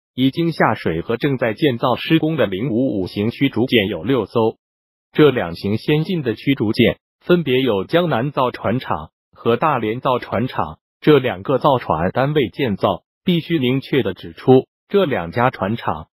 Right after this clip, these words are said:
并不隶属于同一个集团公司，前者是中国船舶工业集团，简称中船集团，C S S C，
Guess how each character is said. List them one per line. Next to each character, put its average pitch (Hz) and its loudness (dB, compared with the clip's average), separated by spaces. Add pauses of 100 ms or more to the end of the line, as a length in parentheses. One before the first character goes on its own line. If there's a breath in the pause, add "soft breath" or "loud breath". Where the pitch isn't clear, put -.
(160)
并 180 0
不 123 4
隶 156 2
属 92 -4
于 87 0
同 92 -2
一 117 -4
个 120 -2
集 117 -10
团 - -2
公 107 0
司， 120 -2 (220)
前 123 0
者 113 0
是 127 -2
中 160 -4
国 117 2
船 127 -2
舶 123 0
工 165 -2
业 139 0
集 113 -6
团， 95 0
简 78 -6
称 147 -4
中 160 -2
船 139 -2
集 117 -4
团 92 -2 (180)
，C 190 -4
S 196 -2
S - -2
C， 170 0